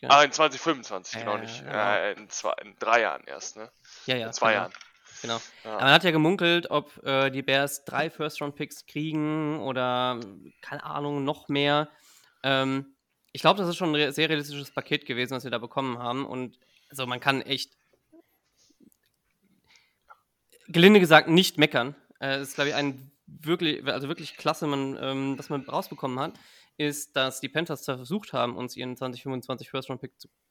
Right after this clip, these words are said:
Speaker 1: geben, aber Ryan Poles bestanden hat auf D J Moore. Und warum hat er das getan? Ähm,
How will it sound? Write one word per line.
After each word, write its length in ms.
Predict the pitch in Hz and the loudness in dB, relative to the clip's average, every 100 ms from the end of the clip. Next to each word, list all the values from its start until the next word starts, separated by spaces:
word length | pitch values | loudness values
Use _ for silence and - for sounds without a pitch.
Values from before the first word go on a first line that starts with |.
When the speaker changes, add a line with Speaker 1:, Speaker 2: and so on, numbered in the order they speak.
| _ | _
Speaker 1:
geben, 560 | 131 147 175 139 202 - - - _ - | -4 0 2 2 0 -8 -20 -20 _ 2
aber 500 | 135 139 147 156 - | 4 4 4 2 -2
Ryan 260 | 143 135 131 | -2 -2 -2
Poles 300 | 143 147 - - | -4 -6 -10 -18
bestanden 340 | 139 135 143 | -8 -6 -4
hat 200 | 139 - | -4 -4
auf 160 | 131 - | -8 -6
D 80 | 131 | -4
J 120 | 135 | -2
Moore. 280 | 131 117 - | -2 -4 -6
Und 180 | 131 | -12
warum 160 | 127 131 | -6 -4
hat 80 | 131 | -4
er 40 | |
das 140 | 127 - | -6 -8
getan? 380 | - 135 170 - _ _ _ _ _ - | -4 -2 -2 -6 _ _ _ _ _ -4
Ähm, 500 | 135 135 135 135 | -2 0 -2 -4